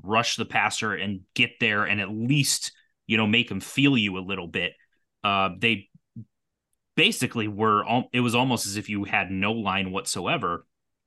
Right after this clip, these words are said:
And I thought not having Linton that you could kind of throw in there on the third and eight, third and ten, third and twelve situations, I'm thinking specifically when North Carolina had a third and long and they were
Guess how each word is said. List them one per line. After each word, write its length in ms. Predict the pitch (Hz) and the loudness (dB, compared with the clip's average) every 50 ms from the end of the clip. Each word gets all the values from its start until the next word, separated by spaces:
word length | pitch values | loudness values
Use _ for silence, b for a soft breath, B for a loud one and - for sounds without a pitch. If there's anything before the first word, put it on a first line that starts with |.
| _ _ _ _ _ _ _ - | _ _ _ _ _ _ _ 0
And 140 | 127 123 | 2 2
I 100 | 120 120 | 4 2
thought 240 | 120 - 131 127 120 | 4 4 4 4 4
not 260 | 113 113 117 113 - | 4 4 4 2 2
having 360 | - 123 117 104 104 101 101 92 | 2 2 2 2 0 -2 -2 -2
Linton 280 | 107 120 117 113 104 | -2 -2 -2 -2 -4
that 100 | 104 - | -4 -2
you 120 | 90 104 98 | -2 -4 -4
could 160 | - 107 - | -4 -4 -2
kind 140 | 117 107 95 | -2 -2 -2
of 80 | 87 | -4
throw 320 | - - 117 117 110 107 107 | -4 -2 0 0 2 2 2
in 140 | 120 127 | 4 4
there 200 | 113 101 95 92 | 2 2 2 0
on 100 | 92 95 | -2 -4
the 80 | 95 - | -4 -6
third 260 | - - 120 113 107 | -4 -2 -2 0 0
and 100 | 98 98 | -2 -2
eight, 220 | 104 110 110 - - | -2 -2 -2 -4 -4
third 200 | - 123 113 107 | -4 -2 -2 -2
and 100 | 101 95 | -2 -2
ten, 240 | - 113 110 110 104 | 0 0 0 0 0
third 220 | 92 117 110 98 95 | 0 -2 -2 -2 -2
and 80 | 87 | -6
twelve 320 | - - 120 113 107 92 - | -4 -2 0 0 0 -2 -4
situations, 720 | - 107 - - 92 107 131 127 - - 98 95 92 B B B B B B | -6 -6 -6 -4 0 0 0 0 0 -2 -4 -6 -6 B B B B B B
I'm 100 | 104 95 | -6 0
thinking 280 | 95 127 117 117 110 95 | 0 0 2 2 0 -2
specifically 840 | - - - 101 - - - - 180 - 127 - - 107 104 104 | -2 -4 -4 -4 -2 0 0 0 0 0 -2 -2 -2 -2 -2 0
when 400 | 98 95 101 101 101 98 98 95 B B B B B - | 0 0 0 0 0 0 -2 -2 B B B B B -8
North 280 | - 98 110 117 - - | -4 -2 -2 -2 -2 -2
Carolina 460 | - 117 104 101 107 107 110 101 95 | -2 0 0 2 2 2 2 2 2
had 180 | 104 101 95 95 | 2 0 0 -2
a 60 | 90 | -2
third 240 | - - 110 107 98 | -2 -2 0 0 0
and 140 | 95 90 | -2 -2
long 300 | 92 101 104 104 104 104 | 0 0 2 2 2 0
and 100 | 95 95 | 0 -2
they 80 | 95 92 | -4 -4
were 200 | 87 87 87 | -4 -6 -10